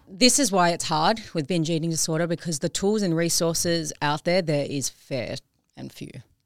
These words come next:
Um, I would honestly recommend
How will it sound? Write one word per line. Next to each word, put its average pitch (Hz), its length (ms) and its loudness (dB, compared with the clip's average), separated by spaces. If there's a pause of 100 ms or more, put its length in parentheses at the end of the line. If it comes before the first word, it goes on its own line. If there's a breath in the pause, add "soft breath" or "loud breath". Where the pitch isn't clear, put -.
(240)
Um, 143 440 0 (540)
I 175 200 8
would 190 180 2
honestly 180 400 -2
recommend 156 800 -2